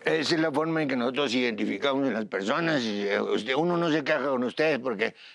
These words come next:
andan ahí saludando de mano. Yo no saludo de mano. Yo huelo nomás.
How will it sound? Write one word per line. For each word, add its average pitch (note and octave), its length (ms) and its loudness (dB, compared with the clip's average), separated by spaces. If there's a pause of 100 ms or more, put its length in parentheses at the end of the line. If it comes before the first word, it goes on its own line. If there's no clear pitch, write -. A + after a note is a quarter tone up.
andan D3 320 0
ahí C3+ 220 2
saludando A#2+ 420 2
de G#2 140 0
mano. E3+ 440 0
Yo F3 120 0
no D#4 100 2
saludo A#3+ 280 2
de C#3+ 40 -4
mano. G#3 340 -6 (540)
Yo E3+ 140 -4
huelo G3 360 -4
nomás. F#2+ 380 -8